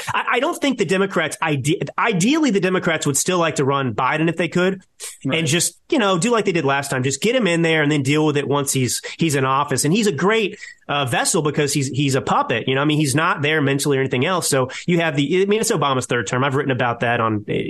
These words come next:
Speaker 1: Gre-, American Greatness and elsewhere forever. But, um, but, you know, it's just to, to, to, to look at your life right now and the state of the world. You have to be e-, eager to vote for your own economic suicide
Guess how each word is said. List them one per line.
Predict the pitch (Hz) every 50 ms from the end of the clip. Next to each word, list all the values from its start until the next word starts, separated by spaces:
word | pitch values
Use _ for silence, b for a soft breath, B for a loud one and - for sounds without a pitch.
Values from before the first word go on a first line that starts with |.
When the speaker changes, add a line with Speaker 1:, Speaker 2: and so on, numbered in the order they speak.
| 135 131 123
Speaker 1:
Gre-, | 127 135 135 123
American | 143 139 139 131 127 123
Greatness | 110 123 127 135 127 117 - -
and | 117
elsewhere | 120 131 123 - - 120 113
forever. | 107 - 110 107 104 - - 151 175 156 123 104 - B B B B B B B
But, | 135 156 151 147 143
um, | 143 139 135 135 127 123 - B B B
but, | B 202 240
you | 294 294
know, | 226 214 233 202
it's | 202 208 208 220 196 -
just | - - 226 202 - - B B B B _ _ -
to, | - - -
to, | - - - 202 202 - 214 190
to, | - 220 190 -
to | - - 196 180 160 160 175 - -
look | 190 170 226 302 -
at | 392 - -
your | 190
life | 139 160 196 277 302 302 -
right | 185 156 143 143
now | 143 139 139 147 147
and | 135 127
the | 127
state | - - 190 208 202
of | 156
the | 135 127
world. | 143 196 247 240 180 147 135 131 - B B B B B B B B B -
You | 143 170 254 285
have | 277 262 269 269 -
to | - 208 170 151 156
be | 160 135 117 185 185 160 147 156
e-, | - 196 208 - _ _ _ _ _ _ _ _ _ _ _ _ _ _ _ -
eager | 214 285 311 214 196 170 -
to | - 160 123
vote | 156 180 202 220 -
for | - 175
your | 151 147 156
own | 175 185 196 180 170
economic | 185 180 - 165 139 135 143 165 180 196 208 214 208
suicide | - - 190 185 185 175 - 185 170 165 170 165 160 160 156